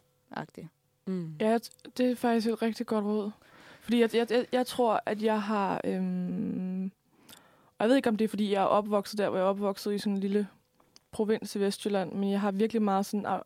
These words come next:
Speaker 3: jeg er virkelig autoritetstro.
Speaker 2: Mm.
Speaker 3: Og jeg føler heller ikke, at jeg passer ind på uni. Så når jeg ligesom snakker med professorer eller et eller andet, så bliver jeg af en eller anden grund, og jeg synes egentlig ikke, at jeg normalt er en, der, der gør mig selv lille. Men, men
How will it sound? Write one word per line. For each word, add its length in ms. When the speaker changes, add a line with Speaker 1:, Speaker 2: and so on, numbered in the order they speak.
Speaker 3:
jeg 140
er 40
virkelig 360
autoritetstro. 960
Speaker 2:
Mm. 760
Speaker 3:
Og 240
jeg 120
føler 220
heller 140
ikke, 60
at 80
jeg 20
passer 320
ind 160
på 80
uni. 320
Så 160
når 180
jeg 80
ligesom 240
snakker 380
med 440
professorer 680
eller 160
et 100
eller 160
andet, 200
så 580
bliver 140
jeg 140
af 120
en 160
eller 120
anden 120
grund, 220
og 80
jeg 100
synes 200
egentlig 300
ikke, 160
at 60
jeg 100
normalt 440
er 40
en, 200
der, 240
der 60
gør 160
mig 120
selv 240
lille. 260
Men, 300
men 140